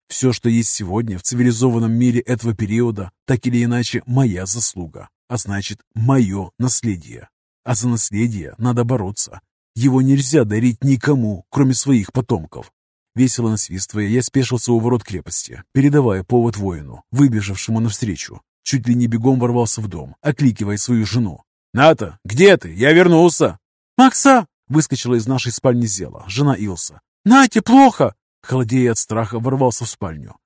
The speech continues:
Ната полулежала на валике из шкуры медведя. Негромко постановала. Под ней расплывалось пятно. Увидев меня, жена простонала. «Макс, я умираю!»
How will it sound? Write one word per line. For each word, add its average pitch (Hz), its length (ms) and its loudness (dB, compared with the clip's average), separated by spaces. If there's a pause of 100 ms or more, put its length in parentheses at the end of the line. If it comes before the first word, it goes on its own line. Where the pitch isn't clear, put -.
Ната 113 320 -4
полулежала 123 640 0
на 123 140 -2
валике 123 340 -2
из 113 120 -6
шкуры 120 300 0
медведя. 98 520 -4 (300)
Негромко 131 400 2
постановала. 85 720 -8 (180)
Под 120 160 -2
ней 110 240 -2
расплывалось 117 600 -2
пятно. 104 420 -6 (160)
Увидев 127 360 2
меня, 123 300 2
жена 117 280 0
простонала. 104 640 -4 (320)
«Макс, 226 520 4 (160)
я 226 360 2
умираю!» 240 720 4